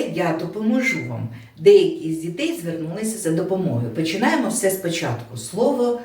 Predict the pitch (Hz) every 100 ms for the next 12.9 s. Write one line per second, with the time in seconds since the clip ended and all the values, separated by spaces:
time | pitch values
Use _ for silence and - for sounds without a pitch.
0 | - - - 185 190 190 170 160 139 110
1 | 110 - - _ _ _ _ _ _ _
2 | _ _ - - 156 - 151 165 226 320
3 | 320 165 135 - 196 247 - - - 160
4 | 202 208 233 311 269 120 110 - - _
5 | _ _ _ - - 160 156 143 143 196
6 | 330 - - - _ _ _ _ _ _
7 | _ _ _ _ _ _ - - 196 170
8 | - - 202 233 - 220 220 - - -
9 | 214 226 - 294 285 214 - 139 - 127
10 | 107 - - - - - 165 156 156 135
11 | 180 220 320 320 196 165 160 - 254 247
12 | 156 - 127 147 196 220 311 302